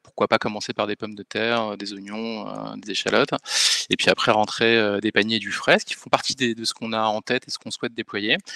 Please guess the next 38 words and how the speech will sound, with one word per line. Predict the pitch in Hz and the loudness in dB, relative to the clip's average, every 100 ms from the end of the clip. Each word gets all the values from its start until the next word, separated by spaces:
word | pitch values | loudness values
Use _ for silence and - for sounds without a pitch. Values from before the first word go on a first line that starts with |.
| - - | -12 -14
Et | 104 | -6
ben, | 101 | -4
on | |
sait | 107 139 | 0 -2
que | - | 2
ça | 113 | 0
a | |
besoin | 117 110 | 0 -8
de | 117 | -6
pas | 123 | -4
mal | 117 | -4
de | 110 | -6
cash. | - 104 120 - - | -4 -2 -2 -4 -6
Donc, | 113 110 | -12 -4
euh, | 120 110 110 110 - - - - | 0 2 2 0 -4 -6 -8 -8
on | 113 | 0
va | 113 117 | 4 6
travailler, | - 143 143 147 151 | 6 6 4 2 0
euh, | 143 120 113 113 113 113 113 | 0 -2 -4 -6 -8 -10 -12
sur | 113 - 123 120 | -12 -12 -10 -12
une | 117 113 110 | -12 -16 -16
A, | - 98 104 170 | -2 2 2 0
on | 185 117 | -4 -10
a | 107 | -12
déjà | 110 110 127 | -10 -6 -6
quelques | 139 - 117 | -8 -10 -8
appels | 110 120 104 | -8 -8 -10
entrants, | 104 - 117 214 - | -10 -2 -2 -2 -8
donc | 110 113 | -14 -10
une | |
série | 107 127 110 | -6 -4 -4
A, | 95 107 190 | -6 -8 -8
qui | - 107 | -10 -8
est | |
le | 101 | -8
tour | - | -8
d'investissement, | 107 104 - - 110 107 101 101 - - - - - | -8 -6 -6 -6 -8 -12 -12 -16 -14 -14 -14 -18 -14
euh, | 107 101 | -10 -8